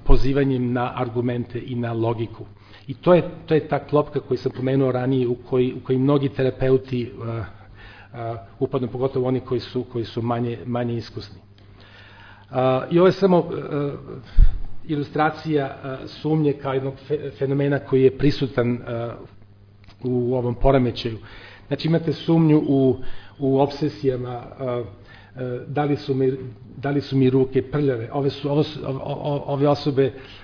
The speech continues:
mogu, em, satima i danima da,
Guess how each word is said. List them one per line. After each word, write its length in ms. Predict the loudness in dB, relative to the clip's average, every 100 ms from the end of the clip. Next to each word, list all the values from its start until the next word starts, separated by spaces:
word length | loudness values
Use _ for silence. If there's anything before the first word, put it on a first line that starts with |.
| -6
mogu, 500 | 2 2 4 2 0 -2 -2 0 2
em, 220 | -2 -4 -10 -18
satima 580 | -2 0 0 0 -4 -4
i 100 | -4
danima 440 | -2 0 0 -2
da, 360 | -4 -4 -4 -6